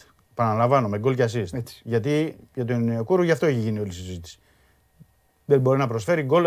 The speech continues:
Speaker 1: assist. Πρέπει να βρεις σεντερφόρ με γκολ.
Speaker 2: Μμμ.
Speaker 1: Τύπου Αραμπί, αν δεν μείνει ο Αραμπί. Και πώς θα είναι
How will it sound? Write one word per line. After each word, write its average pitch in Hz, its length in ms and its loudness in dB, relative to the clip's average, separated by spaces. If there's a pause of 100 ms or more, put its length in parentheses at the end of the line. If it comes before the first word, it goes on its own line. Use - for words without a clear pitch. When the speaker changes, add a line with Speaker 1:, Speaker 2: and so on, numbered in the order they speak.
Speaker 1:
assist. 127 260 -4 (960)
Πρέπει 160 220 6
να 156 100 10
βρεις 165 140 2
σεντερφόρ 165 640 8 (680)
με 135 180 -4
γκολ. 131 280 8 (480)
Speaker 2:
Μμμ. 139 400 -4 (680)
Speaker 1:
Τύπου 143 680 2
Αραμπί, 123 340 4
αν 147 240 6
δεν 135 120 4
μείνει 143 220 0
ο 135 220 0
Αραμπί. 127 300 0
Και 113 120 -6
πώς 156 200 0
θα 151 140 4
είναι 113 320 -2